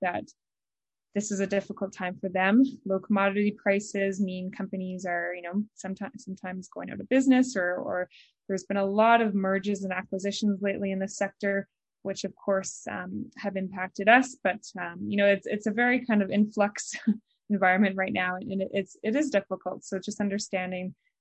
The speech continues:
um, who to be talking to, the right times to be talking to these people. Um, for instance, we were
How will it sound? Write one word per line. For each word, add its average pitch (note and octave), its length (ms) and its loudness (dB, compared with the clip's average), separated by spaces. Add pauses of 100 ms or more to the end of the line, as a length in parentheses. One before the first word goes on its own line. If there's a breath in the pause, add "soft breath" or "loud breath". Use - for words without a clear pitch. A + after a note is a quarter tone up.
um, F3 460 -8 (540)
who A#3 120 6
to A3+ 60 6
be A3 140 4
talking F#3+ 420 -2
to, G3 160 -4
the F#3 100 -6
right F#3+ 380 0
times F3+ 340 -6
to - 100 -18
be G3 100 -6
talking F#3 320 -8
to F#3 60 -6
these F#3+ 220 -10
people. G3 440 -2 (460 soft breath)
Um, F3 380 -6 (160)
for F#3+ 100 -2
instance, F#3+ 540 -4
we F#3+ 160 -2
were F#3 340 2